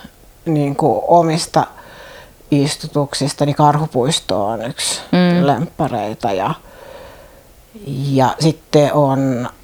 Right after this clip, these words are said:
Speaker 1: tossa Kaupungin museon Hakasalmen huvilan edessä on yksi kukkaryhmä ja, ja sitten tietysti on Musiikkitalon kukkaryhmä, tai oikeasti se on makasiinipuisto.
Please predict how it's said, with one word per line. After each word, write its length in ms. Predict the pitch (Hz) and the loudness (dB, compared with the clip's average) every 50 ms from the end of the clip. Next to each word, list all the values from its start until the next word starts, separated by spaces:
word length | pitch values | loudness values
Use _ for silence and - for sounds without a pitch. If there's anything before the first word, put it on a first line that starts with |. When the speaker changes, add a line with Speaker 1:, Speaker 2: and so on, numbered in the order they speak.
| - - - | -20 -8 -2
Speaker 1:
tossa 380 | - 143 135 - - - 131 - - - - - - - - - | -2 -2 0 0 0 0 0 -2 -2 -8 -16 -18 -18 -16 -10 0
Kaupungin 460 | - 160 156 156 156 156 147 139 135 | 2 2 2 2 2 0 0 0 0
museon 540 | 127 117 143 156 - 131 98 120 123 123 135 | -2 -2 -4 -4 -4 -4 -4 -4 -4 -4 -6
Hakasalmen 880 | 156 - 143 143 - 139 135 - - 101 95 101 117 120 - 131 175 | -4 -4 -4 -2 -4 -4 -4 -4 -4 -2 -2 -2 -4 -4 -6 -4 -4
huvilan 480 | 180 175 - - - - - 127 123 120 | -4 -4 -4 -6 -6 -6 -6 -6 -6 -6
edessä 460 | 131 - 160 190 - - - - - | -4 -4 -4 -4 -4 -6 -6 -6 -6
on 240 | - 67 76 - 170 | -6 -6 -8 -10 -12
yksi 180 | - - - - | -14 -14 -12 -12
kukkaryhmä 720 | - - - - - 185 170 - 185 - - - - - | -12 -12 -8 -6 -6 -6 -6 -8 -10 -12 -10 -12 -12 -12
ja, 140 | - - - - - - - - - - - - - - - - | -12 -12 -14 -14 -16 -18 -20 -20 -20 -20 -20 -20 -20 -20 -16 -6
ja 140 | 180 156 151 | -4 -2 2
sitten 280 | - 160 156 - 165 151 - | 2 0 2 0 -2 0 2
tietysti 760 | 151 143 143 143 147 165 160 - - 151 147 135 - - - - - _ _ _ - - | 4 4 4 4 2 -2 -2 -4 0 0 2 2 0 -2 -10 -20 -20 _ _ _ -2 0
on 580 | 151 143 139 135 139 139 135 143 139 135 127 - - | 2 2 2 2 0 -2 -2 -2 -2 -2 -4 -4 -2
Musiikkitalon 800 | - 160 165 156 170 156 160 - 156 - 143 135 131 123 123 113 - - - - - - - - - _ _ - - | 0 0 2 2 2 0 0 -4 -4 -2 0 0 0 0 -2 -4 -8 -12 -20 -20 -20 -20 -20 -20 -20 _ _ -14 -8
kukkaryhmä, 760 | - - 117 - - - - - 135 123 120 131 156 165 151 | -6 -6 -6 -6 -10 -8 -4 -2 -2 0 -2 -2 -2 -2 -2
tai 260 | 135 - 135 131 131 | 2 2 2 2 4
oikeasti 420 | 120 135 143 - 135 - - - 139 | 2 0 0 0 -2 -4 -4 -8 -10
se 140 | - - 135 | -4 -2 0
on 60 | 127 | 0
makasiinipuisto. 1160 | 135 131 127 135 135 - - 120 117 120 127 131 - 120 113 135 151 - - - - 127 - | 0 0 0 -2 -4 -2 -2 -2 -2 -2 -4 -4 -4 -4 -2 -2 -2 -4 -6 -2 -2 -2 -2